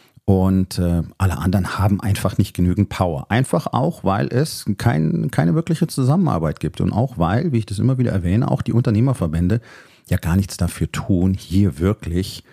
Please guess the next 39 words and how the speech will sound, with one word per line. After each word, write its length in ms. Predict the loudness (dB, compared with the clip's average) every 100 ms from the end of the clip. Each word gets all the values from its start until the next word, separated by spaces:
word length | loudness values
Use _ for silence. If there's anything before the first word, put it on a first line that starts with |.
| -20 -20 _ _ -2
auf 300 | -2 -2 -6
breiter 400 | -2 -2 0 0
Ebene 400 | 0 0 0 0
Druck 520 | -2 0 0 -4 -10
aufzubauen 800 | -2 -2 -2 -6 -6 -2 0 0
auf 180 | 0 -2
die 100 | -2
Politik. 640 | -2 -2 -2 0 0 -2 -8 -20 -20 -20 _ -2
Also, 360 | 0 0 -2 -6 -10 -10 -10 -16 -20 _ _ _ _ -20 -20 _ _ _ _ _ _
da 140 | 0 2
sind, 180 | 2 0
da 120 | 0 2
sind 160 | 2
letztlich 300 | 0 -2 -2
keine 200 | 0 2
Möglichkeit. 540 | 2 -2 -8 -8 -8 0
Jeder 300 | 2 2 0
Unternehmer 500 | -2 0 2 2 2
kann 180 | 0
aber 140 | 0 0
natürlich 440 | 0 0 -2 -2
selber 540 | -4 -2 0 0 -2 -2
sehr 240 | 0 0
viel 240 | 0 -2
für 220 | -2 -2 -2
sein 140 | 0
Unternehmen 520 | 0 0 2 2 2
tun. 220 | 0 -2
Und 120 | 0 -2
jetzt 180 | 0
gucken 200 | 0 2
natürlich 400 | 2 2 0 0
alle 160 | 0 -2
zuerst 380 | -2 -4 -2 -2
mal 80 | -4
auf 120 | -4
die 120 | -6
Zahlen, 360 | -6 -8 -2 2
ne? 160 | 2